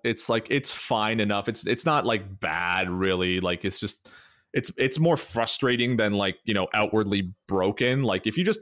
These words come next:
don't run at all, like, you can kinda play through most of it, um, fairly, fairly easily.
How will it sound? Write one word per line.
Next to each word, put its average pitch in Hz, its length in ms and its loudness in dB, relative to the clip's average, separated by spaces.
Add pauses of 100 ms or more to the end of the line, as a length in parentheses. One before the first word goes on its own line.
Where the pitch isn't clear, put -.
don't 143 260 4
run 101 520 4
at 92 120 2
all, 90 360 2
like, 87 200 0
you 101 80 -4
can 98 280 -4
kinda 95 300 -2 (280)
play 98 200 2
through 90 440 -2
most 92 260 -2
of 90 80 -2
it, 90 160 -2 (320)
um, 95 380 -4 (760)
fairly, 95 460 -2
fairly 104 320 -2
easily. 92 560 0